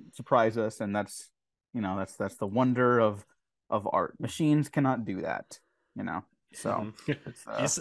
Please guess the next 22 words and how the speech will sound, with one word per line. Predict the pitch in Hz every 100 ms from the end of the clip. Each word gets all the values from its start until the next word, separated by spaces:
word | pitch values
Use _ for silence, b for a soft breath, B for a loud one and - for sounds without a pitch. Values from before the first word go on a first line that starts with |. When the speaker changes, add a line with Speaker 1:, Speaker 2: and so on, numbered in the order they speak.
| -
Speaker 3:
is | 160
Speaker 2:
Yeah. |
Speaker 3:
there | 220 220
any | 220 185
parts | - 139 147 -
of | 127
this | 120 -
movie, | 113 110 107 104 98 - -
uh, | 92 92 90 - _ _ - _ _
with | 101 101 95 -
the | 101 95 90 -
interconnectivity, | 101 95 95 - 98 95 - 107 95 90 90 87
the | -
Spider-Verse | - 92 90 87 87
parts | - 95 80 -
that | 90
didn't | 98 95 - _ _ _ _ -
work | 95 98 95
for | -
you | 101 98
guys? | 107 120 165 - - _ 117 -
Speaker 2:
Uh, | 117 120 113 110